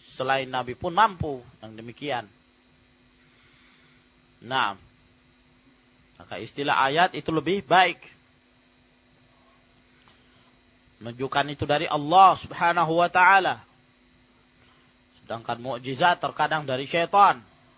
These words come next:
Naam. Dan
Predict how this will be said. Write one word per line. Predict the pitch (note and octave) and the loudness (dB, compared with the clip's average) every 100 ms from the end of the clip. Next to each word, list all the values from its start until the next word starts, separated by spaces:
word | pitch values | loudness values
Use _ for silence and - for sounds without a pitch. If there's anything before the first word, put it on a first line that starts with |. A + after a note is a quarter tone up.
| _ _ _ _ _ _ _ _ _ _ _ _ _ _ _ _ _ G2+ | _ _ _ _ _ _ _ _ _ _ _ _ _ _ _ _ _ -16
Naam. | A#2 D3 C3 G#2+ _ _ _ _ _ _ _ _ _ _ _ _ _ _ _ _ _ _ _ _ _ _ | -2 0 0 -6 _ _ _ _ _ _ _ _ _ _ _ _ _ _ _ _ _ _ _ _ _ _
Dan | _ | _